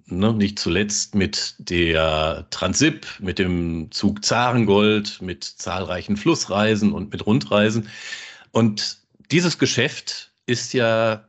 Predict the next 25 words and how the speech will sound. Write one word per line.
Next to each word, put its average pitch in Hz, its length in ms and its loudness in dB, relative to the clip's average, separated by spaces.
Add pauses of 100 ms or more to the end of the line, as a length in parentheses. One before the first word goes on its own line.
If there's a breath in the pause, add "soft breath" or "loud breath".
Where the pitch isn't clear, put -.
naja, 107 380 -2
im 92 100 -6
Februar 113 560 2
durch 104 280 -4
den 98 120 -2
Überfall 101 440 0
Russlands 90 440 -4
auf 82 160 -12
die 101 120 -8
Ukraine 85 500 -2
schlagartig 101 920 -4
zum 95 180 -6
Erliegen 117 360 2
gekommen, 110 420 2 (500 loud breath)
als 113 160 -2
es 107 100 -4
wahrscheinlich 127 800 -2
eigentlich 123 720 -4
gerade 101 680 -2
so 90 160 -6
langsam 87 800 0
wieder 80 180 -4
aufgenommen 78 640 -4
werden 62 300 -8
sollte. 62 560 -10